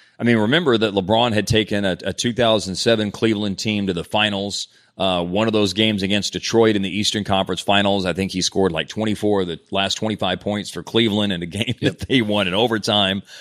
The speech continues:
Speaker 1: Uh, the team featured Zydrunas Ilgauskas, who was a former All-Star at one point in his career. But yeah, the rest of the team was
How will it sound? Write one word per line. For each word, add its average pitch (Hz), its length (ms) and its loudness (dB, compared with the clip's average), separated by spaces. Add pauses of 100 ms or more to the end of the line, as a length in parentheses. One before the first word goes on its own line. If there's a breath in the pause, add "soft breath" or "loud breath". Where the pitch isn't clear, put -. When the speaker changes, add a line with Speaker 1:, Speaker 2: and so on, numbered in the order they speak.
(140 loud breath)
Speaker 1:
Uh, 87 380 2
the 87 100 0
team 110 440 0
featured 98 600 0 (340 soft breath)
Zydrunas 107 540 2
Ilgauskas, 104 680 2
who 104 160 0
was 101 400 0
a 101 60 -2
former 104 440 -2
All-Star 92 440 0
at 87 60 -6
one 92 180 -2
point 95 220 0
in 82 40 -8
his 85 160 -6
career. 104 340 2
But 101 100 0
yeah, 123 180 4
the 82 100 -4
rest 92 260 -2
of 95 60 -4
the 95 80 2
team 110 400 -4
was 85 480 -6